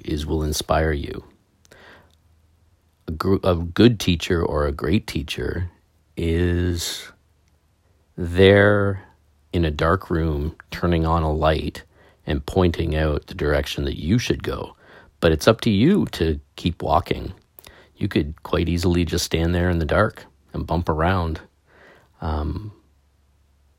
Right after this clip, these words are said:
and I think that's, that's a key thing to learn. And that's one of the things that I, I really love about jujitsu, and what I've realized about jujitsu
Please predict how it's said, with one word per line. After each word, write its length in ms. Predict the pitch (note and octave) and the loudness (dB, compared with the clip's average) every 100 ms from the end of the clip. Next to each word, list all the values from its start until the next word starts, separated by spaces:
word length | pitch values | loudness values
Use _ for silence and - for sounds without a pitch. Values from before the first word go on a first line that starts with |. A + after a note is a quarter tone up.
| _ _ - | _ _ -4
and 120 | F#2+ | 0
I 40 | |
think 220 | G2 C3 C3+ | 2 2 2
that's, 540 | C#3+ A2+ - - - - - | 2 0 -4 -10 -12 -20 -16
that's 240 | - F2+ | -8 -6
a 60 | E2 | -6
key 720 | - - B2+ A#2 A#2 A2+ A#2 | -8 -4 0 2 2 0 0
thing 420 | A2 G#2+ G#2+ F#2+ | 0 0 2 0
to 140 | E2+ E2 | -2 -4
learn. 440 | D#2+ F#2 E2 G2 - - - - - | -2 -2 -2 -6 -14 -20 -20 -20 -6
And 280 | F#2+ F2 E2+ | 0 0 0
that's 300 | - A2 - | 2 2 4
one 120 | D#3+ | 4
of 80 | F3 | 4
the 80 | G#2+ | 2
things 280 | A2 G2+ F2 | 0 -2 2
that 100 | E2+ | 2
I, 260 | D#2+ D#2+ - | 2 0 -2
I 120 | - E2 | -4 -4
really 340 | F2 G2 F#2+ | 0 2 4
love 260 | F#2 F#2 F2+ | 6 4 2
about 460 | E2 E2 D#2 D#2+ - - _ _ | 0 0 0 -2 -6 -20 _ _
jujitsu, 640 | - F2+ D2+ B2 - - C#2 | -8 -6 0 0 0 -4 -4
and 120 | D#2+ | -2
what 120 | D#2+ | -2
I've 180 | D#2+ D#2 | -2 -2
realized 500 | D#2+ F2+ G2 F#2+ E2 | -2 2 4 4 2
about 220 | - E2 | -2 -4
jujitsu 760 | - D2 - A2+ - - - | -6 -6 -2 -2 -2 -4 -4